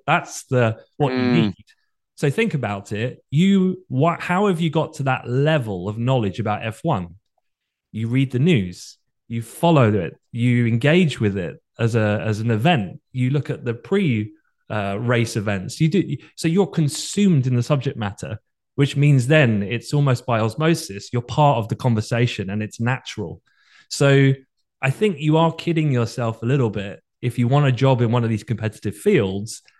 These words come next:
Speaker 1: and you're not super keen and enthusiastic about the subject. It just makes it really hard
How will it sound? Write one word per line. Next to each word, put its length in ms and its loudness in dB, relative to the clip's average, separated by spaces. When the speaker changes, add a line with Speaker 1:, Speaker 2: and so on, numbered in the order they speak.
Speaker 1:
and 180 2
you're 120 6
not 520 2
super 540 0
keen 720 0
and 160 0
enthusiastic 800 -4
about 260 -4
the 60 -14
subject. 640 -4
It 160 -4
just 220 2
makes 300 0
it 160 0
really 400 2
hard 600 -2